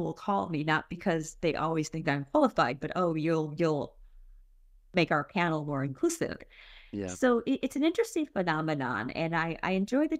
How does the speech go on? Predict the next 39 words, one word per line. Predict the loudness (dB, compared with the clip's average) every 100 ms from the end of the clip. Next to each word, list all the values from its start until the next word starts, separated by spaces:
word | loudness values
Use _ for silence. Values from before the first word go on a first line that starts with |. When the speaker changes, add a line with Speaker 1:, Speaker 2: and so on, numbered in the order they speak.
| -2
Speaker 1:
challenge. | -2 -2 -2
I | -2
enjoy, | 0 0 0 0
I've | -2 -2
gotten | -4 -4
some | -6 -2
great | 0 0
opportunities | -2 -6 -2 0 0 0
out | 0
of | 0
it. | -4 -2
I've | -2 0
taken | -2 -2 0
every | 0 -2
one | 0 0
of |
them | 0 -4
to | -6
say, | -4 -4
"Here | -2 -2
we | 2
go. | 2 2
Let, | 0 -2 -2
let's, | -4 -6 -20 _ _ _
let's | -2 0
have | 0
a | 2
talk | 2 2
now, | -2 -2
and, | -2 -2
Speaker 2:
Yeah, | -4
Speaker 1:
and | -2
Speaker 2:
yeah. |
Speaker 1:
we'll | -6
showcase | 0 0 0 -2 -2 -6 -6
what | -2 -2
we're | 0
going | 0 -2
to | -2 -2 0 -2 -4